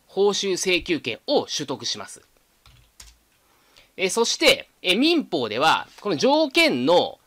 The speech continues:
成否が未定である間における当事者の権利義務は売却できるんですね。つまり、え、Bさんは報酬請求権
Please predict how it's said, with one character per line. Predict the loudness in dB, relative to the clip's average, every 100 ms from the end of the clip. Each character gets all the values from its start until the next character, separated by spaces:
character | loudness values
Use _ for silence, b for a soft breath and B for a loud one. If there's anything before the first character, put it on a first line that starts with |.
| _
成 | -16 -4 -2 -2
否 | -2
が | -2 -2
未 | -4
定 | -2 0 2
で |
あ | 2 2
る | 2
間 | 0 0 -4
に | -6
お | -8
け | -6
る | -4 -4
当 | -2 -2
事 | -2
者 | -4
の | -4
権 | -6 -4
利 | -4
義 | -6
務 | -4
は | -6 0
売 | 2 2
却 | 0 -8 -6
で | -6
き | -4 -6
る | -8
ん | -14
で | -12
す | -8
ね。 | -10 b b b b -10
つ | 0
ま | 2
り、 | 2 -2 -4
え、 | -6
B | -4 -4
さ | -6 -6
ん | 2
は | 2 2 -4
報 | -6 -4
酬 | -4 -6
請 | -6 -4 -4
求 | -8 -10
権 | -12